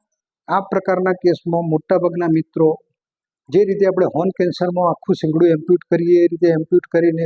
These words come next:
સ્કિનના સુચર લઈ અને એનું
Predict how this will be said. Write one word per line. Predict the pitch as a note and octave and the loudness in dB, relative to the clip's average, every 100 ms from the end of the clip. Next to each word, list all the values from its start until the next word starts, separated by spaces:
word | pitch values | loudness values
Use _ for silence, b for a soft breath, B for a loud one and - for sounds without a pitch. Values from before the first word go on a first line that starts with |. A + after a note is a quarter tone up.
| C#3+ | -6
સ્કિનના | - D#3+ E3+ D#3+ | -4 -2 0 -2
સુચર | - D3+ F3+ D#3+ D3 | -4 -4 -2 -2 0
લઈ | E3+ G3 - - _ _ _ _ _ _ _ _ _ _ _ _ _ _ _ _ _ _ _ _ _ - | 0 0 -4 -14 _ _ _ _ _ _ _ _ _ _ _ _ _ _ _ _ _ _ _ _ _ -8
અને | E3+ E3+ | -2 0
એનું | E3+ F3 | 0 -2